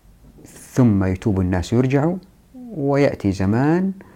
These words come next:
وتبدأ البشرية مرة أخرى تضع الأنظمة والقوانين بتقديم الشهوات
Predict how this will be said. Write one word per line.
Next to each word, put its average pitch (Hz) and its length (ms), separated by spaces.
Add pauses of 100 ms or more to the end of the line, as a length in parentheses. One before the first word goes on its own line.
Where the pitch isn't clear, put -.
(720)
وتبدأ 123 480
البشرية 120 480
مرة 104 340
أخرى 170 400 (880)
تضع 101 240
الأنظمة 104 460
والقوانين 104 680 (800)
بتقديم 98 580
الشهوات 113 720